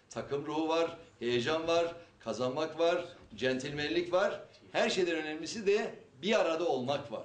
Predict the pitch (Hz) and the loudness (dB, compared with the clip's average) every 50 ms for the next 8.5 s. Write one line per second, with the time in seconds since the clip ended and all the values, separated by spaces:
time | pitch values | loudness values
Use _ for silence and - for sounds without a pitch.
0 | - - - 139 135 135 - - 190 196 196 - 202 196 165 139 175 180 180 196 | -12 -14 -12 -12 -10 -6 0 2 2 2 2 2 0 0 2 0 0 0 2 4
1 | 208 208 208 - - - - - - - 196 196 190 - 190 180 - - - 165 | 4 2 2 0 -4 -10 -12 -14 -8 -6 -4 -4 0 2 2 2 2 0 0 0
2 | 165 160 156 156 143 147 170 165 180 202 214 214 - - - - - - - _ | 0 2 2 0 2 2 2 2 2 2 2 0 -2 -4 -8 -12 -20 -20 -20 _
3 | - - - - 185 208 - - - - 160 151 151 156 156 156 156 147 175 196 | -20 -10 -2 0 0 0 0 0 -2 -2 0 2 2 2 2 2 2 4 4 4
4 | 190 180 175 156 131 113 - 123 95 - - - - - 131 165 170 160 190 196 | 4 4 2 2 0 -2 -4 -6 -6 -8 -10 -16 -18 -4 0 0 2 2 2 2
5 | 190 170 190 190 - - - - - _ _ - 135 131 175 202 208 196 190 170 | 2 2 2 2 0 -4 -10 -14 -20 _ _ -2 0 0 2 2 4 4 4 2
6 | 147 123 107 - - - - - - - - - 156 156 165 175 170 156 - 98 | 0 -2 -4 -8 -10 -14 -16 -16 -16 -16 -8 -4 -2 0 2 4 4 2 2 0
7 | - - - - - 107 104 - 202 226 208 202 196 190 185 170 165 165 160 143 | -6 -12 -18 -16 -14 -10 -4 -2 0 2 4 4 4 6 6 4 2 0 -2 -4
8 | 123 - 170 190 214 233 226 - - | -4 0 2 2 2 2 0 -4 -10